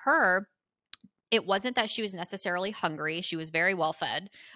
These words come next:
but she had the habit of waking up in the middle of the night. So she would always wake up, create the habit of craving these things in the middle of the night. She would go to the craving,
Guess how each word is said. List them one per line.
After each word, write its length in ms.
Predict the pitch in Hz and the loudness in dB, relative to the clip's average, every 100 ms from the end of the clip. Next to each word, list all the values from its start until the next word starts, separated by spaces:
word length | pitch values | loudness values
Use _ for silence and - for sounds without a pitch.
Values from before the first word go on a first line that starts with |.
| - | -2
but 140 | 190 | 0
she 140 | - 220 | 0 -2
had 200 | - 196 | 0 -2
the 80 | 196 | -2
habit 400 | - 254 262 208 | 2 2 2 -2
of 140 | 190 | -4
waking 320 | 175 185 180 | -4 -6 -6
up 160 | 170 - | -8 -8
in 60 | 175 | -8
the 80 | |
middle 180 | 170 165 | -6 -6
of 100 | 165 | -6
the 80 | 170 | -8
night. 300 | 175 233 226 | -4 -2 -2
So 140 | - 196 | -4 -4
she 300 | - 202 185 | -2 -4 -4
would 200 | 202 196 | -4 -2
always 380 | 208 196 208 208 | 2 2 2 -2
wake 180 | 208 214 | -6 -2
up, 180 | 190 170 | -2 -2
create 340 | - 202 180 170 | -8 -8 -8 -8
the 60 | |
habit 280 | 185 165 - | -6 -6 -6
of 100 | 180 | -10
craving 340 | - 175 170 180 | -8 -8 -8 -12
these 160 | 180 | -14
things 260 | - 170 170 | -10 -10 -10
in 60 | 165 | -10
the 60 | |
middle 140 | 165 160 | -10 -10
of 60 | |
the 80 | 170 | -4
night. 300 | 175 240 277 - - | 2 2 0 -14 -16
She 180 | - 220 | -6 0
would 200 | 190 180 _ _ 175 | 2 0 _ _ -6
go 180 | 185 180 | -4 -4
to 140 | - | -6
the 80 | 175 | -10
craving, 520 | - 240 240 240 240 | -4 -2 2 2 0